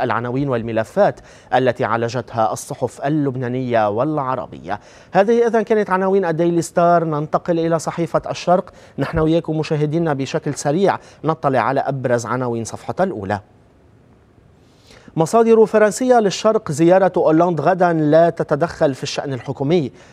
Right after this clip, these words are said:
السلسلة الأربعاء وإلا فإضراب قطاع التعليم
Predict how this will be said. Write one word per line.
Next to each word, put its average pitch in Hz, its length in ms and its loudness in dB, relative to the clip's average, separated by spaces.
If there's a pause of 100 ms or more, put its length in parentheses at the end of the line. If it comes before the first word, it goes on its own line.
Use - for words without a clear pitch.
(180)
السلسلة 165 520 0
الأربعاء 139 720 2
وإلا 147 320 2
فإضراب 131 840 0
قطاع 147 400 0
التعليم 139 720 -2